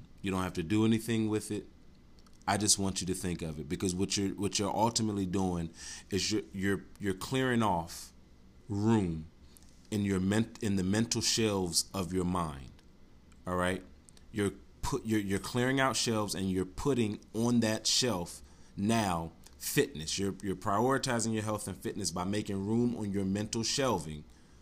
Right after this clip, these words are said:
for fitness to go, just by simply thinking of it while you brush your teeth. All right? And then, like I said, I will share,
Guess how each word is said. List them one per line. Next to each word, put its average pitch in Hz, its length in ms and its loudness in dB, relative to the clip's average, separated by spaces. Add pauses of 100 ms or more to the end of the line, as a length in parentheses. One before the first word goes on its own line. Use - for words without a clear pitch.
(160)
for 107 220 0
fitness - 460 2
to 101 120 2
go, 87 320 -2 (240)
just 110 300 6
by 110 120 2
simply 107 380 4
thinking 98 380 -2
of 90 140 -2
it 90 40 0
while 85 200 0
you 90 120 0
brush 87 360 -2
your 82 60 -4
teeth. 78 340 -4 (480)
All 90 80 0
right? 92 240 2 (180)
And 92 120 0
then, 98 160 2
like 98 220 2
I 107 80 0
said, 95 400 4
I 104 160 6
will 147 220 2
share, 123 500 4